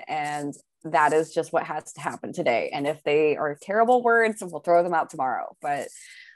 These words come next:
um, so it was, it was really, really a huge challenge and a huge shakeup of my typical, um, drafting style. Uh, but thankfully I have a lot of friends who are writers, and we would do, like, writing sprints, and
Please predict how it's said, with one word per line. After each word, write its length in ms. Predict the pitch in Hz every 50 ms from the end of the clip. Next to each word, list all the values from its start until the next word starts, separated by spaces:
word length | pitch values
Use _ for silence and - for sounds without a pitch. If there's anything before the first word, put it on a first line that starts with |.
| _ -
um, 580 | - 175 175 160 156 156 151 151 151 151 147 170 _ _ _ _ _ 127 123 123 - - - _ -
so 360 | - - 208 208 202 196 185 -
it 120 | 196 196
was, 480 | 190 196 196 185 170 160 - - - _ _ _ _ -
it 80 | 190
was 160 | 190 196 175
really, 800 | 180 170 180 214 226 226 220 220 208 190 185 175 165 156 - - _ _ -
really 480 | 180 170 165 180 202 214 202 175 151
a 80 | 151 147 147 - - _ - - -
huge 320 | - 196 190 180 165 - -
challenge 400 | - 165 147 147 147 147 151 156
and 80 | 151
a 40 | 151
huge 280 | 147 156 151 147 - -
shakeup 320 | 139 139 139 - 147 -
of 140 | 151 143 -
my 100 | 160 160
typical, 720 | - - 196 208 - 196 - - 165 156 156 151 147 - _ _ _ _ _ _ _ _ -
um, 560 | - 160 160 151 147 151 147 147 147 147 151 156 - _ _ _ _ -
drafting 520 | - 156 143 156 185 - - 165 143 -
style. 600 | - - - - - 120 104 92 95 - - - _ -
Uh, 180 | - 156 151 147
but 160 | 147 139 -
thankfully 380 | 165 160 175 - 190 185 170
I 40 | 165
have 180 | 170 - 156 -
a 40 | -
lot 120 | 151 143
of 80 | 151 -
friends 220 | - 247 240 240
who 80 | 254 254
are 100 | 240 233
writers, 420 | 220 202 202 190 190 185 180 -
and 80 | 170 165
we 100 | 160 156
would 140 | 160 156
do, 220 | - - 147 143 143
like, 160 | 135 131 - -
writing 260 | 165 160 160 165 165
sprints, 800 | 165 - - - 160 156 151 147 147 156 151 - - - - -
and 300 | 147 143 139 135 123